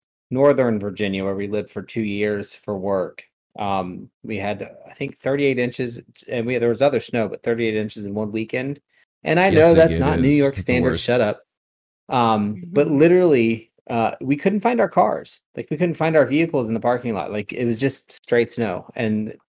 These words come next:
Speaker 1: trucks, car, the whole night, couldn't find it. And I'm like, "W-, we're done."
Speaker 3: Yeah,
Speaker 1: And
Speaker 3: we had that happen. <laughs>
Speaker 1: fall of that year, we were in Florida.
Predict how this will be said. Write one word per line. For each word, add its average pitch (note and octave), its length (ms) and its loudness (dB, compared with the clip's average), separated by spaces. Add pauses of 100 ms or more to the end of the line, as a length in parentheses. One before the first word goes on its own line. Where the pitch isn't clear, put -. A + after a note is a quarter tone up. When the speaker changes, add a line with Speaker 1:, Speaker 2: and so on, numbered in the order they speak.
(300)
Speaker 1:
trucks, - 400 -4
car, C#3 360 0
the A2 80 -8
whole B2 120 -8
night, A#2+ 280 -6
couldn't C3+ 160 -8
find B2 220 -2
it. F#2+ 40 -6
And G2+ 80 -6
I'm G#2 60 -6
like, A2 160 -6
"W-, - 240 -12
we're C#3+ 120 0
done." A2 440 -6 (560)
Speaker 3:
Yeah, A#2 100 0
Speaker 1:
And A2 260 0
Speaker 3:
we G#3+ 100 -4
had F#3 220 -8
that E3 160 -10
happen. E3+ 460 -18
<laughs> - 60 -20
Speaker 1:
fall C#3+ 220 4
of C3+ 60 2
that C3+ 180 2
year, C#3+ 320 4
we B2+ 140 0
were A#2+ 120 0
in G#2+ 120 -2
Florida. F#2+ 400 -4